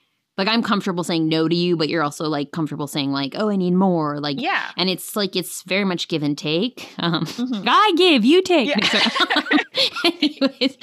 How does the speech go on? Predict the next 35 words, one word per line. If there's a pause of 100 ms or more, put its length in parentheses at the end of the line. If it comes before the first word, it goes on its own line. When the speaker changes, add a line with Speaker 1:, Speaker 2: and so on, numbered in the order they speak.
(280)
Speaker 2:
Yeah. (120)
Speaker 1:
it's
so
defeating
if
you're, (240)
you
know,
like,
you
get
to
that (280)
end
moment
Speaker 2:
Yeah. (140)
Speaker 1:
and
it's
not
like, (380)
man,
like,
you
spent
so
much
money
and
it's,
like,
not
the
thing
you
want.